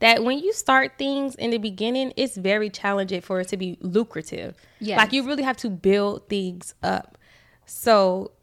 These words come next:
Speaker 1: God came through. He paid our rent, and I believe that.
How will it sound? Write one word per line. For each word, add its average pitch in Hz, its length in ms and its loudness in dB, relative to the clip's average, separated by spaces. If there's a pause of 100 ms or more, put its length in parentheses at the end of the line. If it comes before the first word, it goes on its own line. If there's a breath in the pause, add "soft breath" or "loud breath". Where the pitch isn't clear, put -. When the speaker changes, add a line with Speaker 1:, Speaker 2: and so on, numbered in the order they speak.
(280)
Speaker 1:
God 247 240 0
came 370 180 -4
through. 220 340 -6
He 339 100 -4
paid 302 200 -2
our 277 100 -2
rent, 269 200 -6
and 214 80 -2
I 262 60 -2
believe 233 300 -4
that. 190 240 -12